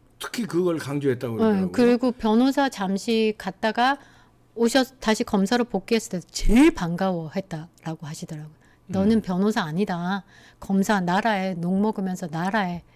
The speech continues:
Speaker 2: 일을 하라."
Speaker 1: 돈 먹지 말아라
Speaker 2: 그렇죠.
Speaker 1: 그러죠.
Speaker 2: 그래서 그때도 제일 반가웠다는데 김건희 여사가요.
Speaker 1: 음.
Speaker 2: 그런 청렴함에 윤석열 대통령에게 굉장히 많은 점수를 두고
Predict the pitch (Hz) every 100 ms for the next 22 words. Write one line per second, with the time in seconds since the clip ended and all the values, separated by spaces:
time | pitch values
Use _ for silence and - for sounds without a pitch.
0 | - 196 170 165 220 160 175 135 143 127
1 | 104 104 104 95 180 226 - 185 165 -
2 | 240 262 - - - 233 - 294 277 269
3 | 320 254 180 208 254 226 202 196 202 233
4 | 185 - - - - 240 254 339 403 277
5 | - 220 196 185 202 220 175 110 90 76
6 | - - _ _ _ - 269 311 381 403
7 | 381 370 370 349 _ - 349 320 320 320
8 | 277 277 240 190 185 185 175 175 185 202
9 | 220 208 190 170 - 196 185 190 196 -
10 | - 196 185 190 - 208 240 240 185 165
11 | 196 180 175 175 226 214 180 208 277